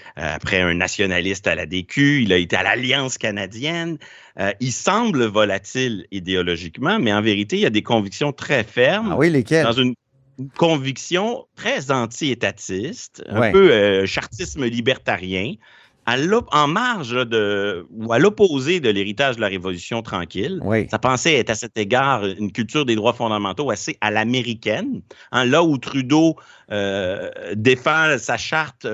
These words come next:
Speaker 1: pour, euh, pour, euh, lutter contre les, la marginalisation, les exclus, les minorités, ben, ben, Éric Duhem, lui, c'est, son chartisme, c'est à la défense des déclassés, d'un peuple en déconnexion de ses élites.
Speaker 2: Mhm.
Speaker 1: Et, et, et le parti qu'il dirige,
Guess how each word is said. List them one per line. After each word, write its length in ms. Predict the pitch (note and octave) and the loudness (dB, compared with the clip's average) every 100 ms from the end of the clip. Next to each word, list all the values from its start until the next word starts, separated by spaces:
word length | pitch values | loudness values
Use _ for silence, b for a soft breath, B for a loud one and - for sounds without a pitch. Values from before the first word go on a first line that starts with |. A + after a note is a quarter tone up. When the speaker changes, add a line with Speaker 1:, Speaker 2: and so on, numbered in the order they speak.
| G#2 - | -8 -6
Speaker 1:
pour, 360 | B2+ B2 G#2 | -4 -2 0
euh, 300 | G#2 G2 F#2 b b b - | 2 4 2 b b b -2
pour, 280 | G#2+ G2 F#2 | 0 0 0
euh, 200 | F2+ F2 | 0 -2
lutter 520 | G#2 B2+ B2 E3 D#3 | -2 -2 2 2 2
contre 580 | B2+ A#2 A#2 A2 G#2 G2+ | 0 0 0 2 4 4
les, 460 | G#2 G#2 G2 F#2 F2+ _ _ | 2 0 0 -2 -8 _ _
la 120 | G2 | -2
marginalisation, 1000 | A2 B2+ C3 C3+ B2+ A#2+ B2 A#2 D3 D3 | 0 0 0 0 0 0 0 -2 -4 -4
les 240 | B2 G#2 A#2 | -2 -4 -6
exclus, 360 | - - D#3 | -6 -6 -2
les 100 | B2+ | 0
minorités, 720 | G#2+ G#2+ G2+ F#2+ F#2+ E3 D4+ B B B - | 0 2 0 -2 -2 0 -2 B B B -4
ben, 160 | A2 G#2 | -4 -2
ben, 120 | A#2 A#2+ | -2 -2
Éric 220 | C3 B2+ C3 | 0 -2 0
Duhem, 340 | C3 G#3 F#3 | 2 2 2
lui, 260 | D3+ G#3 F#3 | 0 0 -2
c'est, 360 | - C3 A2+ G#2+ | -4 -2 -2 -2
son 240 | B2+ B2 | -2 -2
chartisme, 680 | - C3 - F3 G#3+ B2+ G#2+ | -2 -4 -6 -6 -6 -6 -6
c'est 140 | - A#2+ | 0 2
à 20 | |
la 100 | A#2 | 2
défense 380 | B2 B2+ F3 D3 | 0 0 -2 0
des 140 | A#2+ | -2
déclassés, 680 | B2+ - D3 B2+ - D3+ - b _ | -2 -2 0 0 0 -4 -6 b _
d'un 220 | G#2 G#2 | 0 0
peuple 400 | G#2 D3+ D#3+ C#3 | 0 0 0 -2
en 140 | A2+ G#2+ | -4 -4
déconnexion 760 | A2 A2 C#3 D#3+ C3+ A2+ E3 D#3+ | -6 -2 -2 0 -2 -4 -6 -6
de 60 | |
ses 280 | - A#2+ G#2 | -4 -4 -2
élites. 440 | F#2+ G#2 E3+ A3 - | 0 0 0 -2 -4
Speaker 2:
Mhm. 320 | B2+ A2 D#3 | -4 0 0
Speaker 1:
Et, 40 | B2 | -2
et, 340 | A#2+ B2 B2 | -2 -4 0
et 40 | A#2+ | 4
le 140 | C3 | 4
parti 380 | D3 - - - | 2 -4 -8 -10
qu'il 160 | D#3+ | -10
dirige, 560 | A2+ A2 G#2 F#3+ C4+ | -6 -6 -4 -6 -6